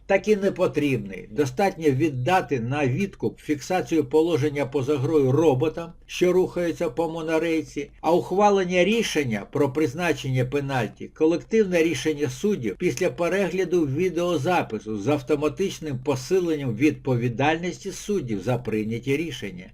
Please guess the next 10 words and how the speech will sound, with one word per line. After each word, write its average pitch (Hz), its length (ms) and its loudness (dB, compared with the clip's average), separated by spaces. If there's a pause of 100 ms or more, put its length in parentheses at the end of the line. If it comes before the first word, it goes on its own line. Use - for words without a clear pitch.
І 160 100 6
питання 175 580 4
про 170 260 -2
необ'єктивність 160 920 -2
суддівства 135 640 -2
буде 160 360 0
закрито 156 580 0
на 135 160 0
багато 143 540 0
десятиліть. 151 1000 -2